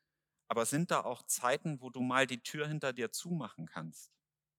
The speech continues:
Ich finde das so ein schönes Bild von diesem Kämmerlein.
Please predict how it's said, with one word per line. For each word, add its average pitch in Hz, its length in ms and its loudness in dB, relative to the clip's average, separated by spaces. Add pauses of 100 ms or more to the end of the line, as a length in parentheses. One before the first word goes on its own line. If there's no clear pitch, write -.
(2250)
Ich - 280 -12
finde 151 200 4
das 139 100 4
so 123 140 4
ein 123 120 4 (220)
schönes 147 360 2
Bild 165 260 2
von - 160 4
diesem 160 300 2
Kämmerlein. 131 800 2